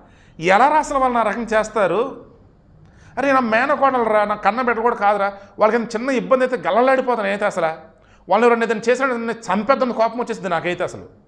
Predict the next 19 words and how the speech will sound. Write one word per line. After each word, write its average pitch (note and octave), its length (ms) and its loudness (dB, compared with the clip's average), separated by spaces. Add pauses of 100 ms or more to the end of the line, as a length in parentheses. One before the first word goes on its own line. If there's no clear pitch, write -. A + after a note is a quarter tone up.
(1300)
నా E3 120 2
ఎదురుగా A#3 680 2
నా F#3+ 100 -2
మేనకోడలు A3 560 -2
కానీ A#3 140 0
మేనల్లుడు G#3+ 380 0
కానీ G#3 180 -2
వాళ్ళ F#3+ 140 2
అమ్మను G#3+ 300 0
కూడా A#3+ 160 4
ఏం A#3 80 2
అనలేరు A3 260 -2
తెలుసా G3+ 260 -4
తొందరపడి, A3 540 -2 (760)
అంత E3+ 180 -2
భయం G3+ 380 2
ఈడేమంటాడు F#3+ 600 0
ఏంటని F3+ 340 -4
చెప్పేసి. B2 400 -8